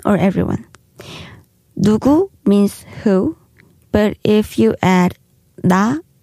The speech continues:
and say 누구나. It refers to any person.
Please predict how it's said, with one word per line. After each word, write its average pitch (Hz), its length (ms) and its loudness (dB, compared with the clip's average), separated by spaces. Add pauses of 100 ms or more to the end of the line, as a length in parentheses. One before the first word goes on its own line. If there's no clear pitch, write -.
and 208 160 2
say 185 480 0 (420)
누구나. 202 580 0 (580)
It 247 200 2
refers 214 680 0
to - 140 0 (100)
any 247 260 2
person. 196 560 -2